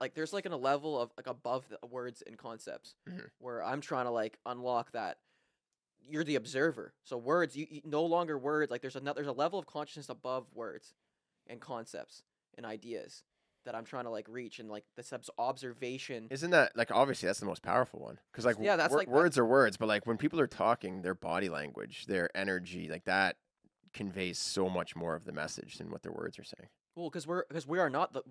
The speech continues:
Speaker 1: we're the observer of the words, right? It's like, w-, that's where I'm try-, there's a detachment between you and your thoughts. You are not your thoughts. You're the observer of your thoughts.
Speaker 2: Yeah.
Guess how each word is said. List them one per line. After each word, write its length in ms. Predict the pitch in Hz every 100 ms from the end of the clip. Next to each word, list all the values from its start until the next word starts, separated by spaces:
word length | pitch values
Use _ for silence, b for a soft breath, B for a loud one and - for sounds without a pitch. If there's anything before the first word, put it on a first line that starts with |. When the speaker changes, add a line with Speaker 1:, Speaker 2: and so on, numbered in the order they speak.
| 123
Speaker 1:
we're 300 | 147 131 180
the 140 | 190
observer 480 | 151 123 123 214 147
of 100 | 98
the 80 | 69
words, 340 | 58 50 -
right? 160 | 87 127
It's 220 | 135 139
like, 140 | 135 -
w-, 120 | 123 - _ _ -
that's 220 | 147 -
where 100 | 170
I'm 180 | 139 151
try-, 160 | - 139
there's 100 | 139
a 60 |
detachment 560 | 135 151 - 139 156 147
between 180 | 147 117
you 340 | 123 143 127 -
and 140 | 120
your 80 | 113
thoughts. 440 | - 135 120 -
You 140 | 120 139
are 100 | 117
not 240 | 120 120
your 120 | 73
thoughts. 460 | - 135 127 - - _ _
You're 160 | - 135
the 120 | 131
observer 500 | 117 - 117 151 139
of 100 | 101
your 120 | - -
thoughts. 380 | - 58 -
Speaker 2:
Yeah. 180 | - 82